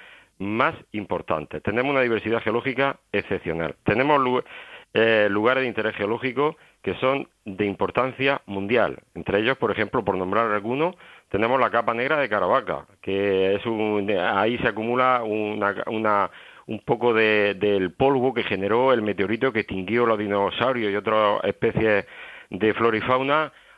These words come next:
hace sesenta y seis millones de años. Pero es que tenemos rocas volcánicas que son únicas en el mundo, como bien se sabe, pues hay ro-, estas rocas se llaman jumillitas, fortunitas, eh, veritas y cancaritas de la, de las provincias vecinas, que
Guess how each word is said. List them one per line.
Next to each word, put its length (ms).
hace 500
sesenta 360
y 40
seis 140
millones 300
de 80
años. 240
Pero 140
es 20
que 60
tenemos 280
rocas 360
volcánicas 640
que 100
son 140
únicas 260
en 80
el 80
mundo, 240
como 160
bien 160
se 120
sabe, 360
pues 200
hay 160
ro-, 160
estas 300
rocas 260
se 80
llaman 280
jumillitas, 680
fortunitas, 840
eh, 500
veritas 400
y 40
cancaritas 520
de 140
la, 240
de 160
las 220
provincias 400
vecinas, 460
que 260